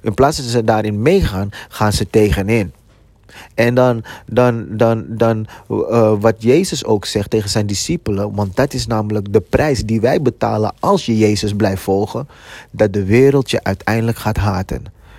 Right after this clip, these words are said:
Mattheüs hoofdstuk tien, vers tweeëntwintig, de Bijbel zegt, "En de wereld zal je haten om mijn wil. Maar wie volhardt, zal behouden worden."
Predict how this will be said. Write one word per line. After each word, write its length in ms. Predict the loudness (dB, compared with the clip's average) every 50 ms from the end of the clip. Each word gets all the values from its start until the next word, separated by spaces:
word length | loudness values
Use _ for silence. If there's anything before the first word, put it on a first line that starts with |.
| -20 _ _
Mattheüs 400 | -4 -4 0 2 2 2 2 0
hoofdstuk 280 | -4 -8 -6 -8 -10 -8 -4
tien, 200 | -2 -2 0 0
vers 200 | -2 -4 -6 -6
tweeëntwintig, 800 | -2 -2 0 0 0 -2 -2 -4 -4 -4 -2 -2 -2 -2 -4 -8 -16 -20 -20 -20 -20 -20 _ -12 -6
de 100 | -4 -2
Bijbel 340 | 0 2 2 2 0 0 -2
zegt, 300 | -2 -2 -4 -4 -4 -10 -18 -20 -20 -12
"En 180 | -8 -6 -2 0
de 100 | 0 2
wereld 400 | 2 4 4 4 2 2 0 0
zal 200 | -2 -2 0 0
je 120 | 0 0
haten 640 | -2 -2 -2 -2 0 0 -2 -2 -2 -4 -4 -4 -6 -10 -16 _ -20 _ _ _ -6
om 180 | -4 -2 -2 0
mijn 300 | 0 0 2 2 0 0
wil. 320 | 0 -2 -2 -4 -8 -12 -18 -20 _ -20 -20 -20 -20 -20 _ -20 -20 -20 -20 _ -20 -20 -20 -20 _ -16 -6
Maar 200 | -2 0 0 2
wie 160 | 2 0 0
volhardt, 600 | 0 0 0 0 2 2 0 0 0 -4 -12 -20 -20 -20 -20 -20 _ _ -20 -20 -20 -20 -20 -20 -20 -20 -20 _ _ -20 -20 -20 -20 -12
zal 600 | -8 -4 -4 0 2 2 2 2 0 -2 -4 -6 -12 -20 -20 -14
behouden 600 | -6 0 2 2 2 4 4 4 4 2 2 0
worden." 440 | -4 -4 -4 -6 -6 -8 -12 -14 -16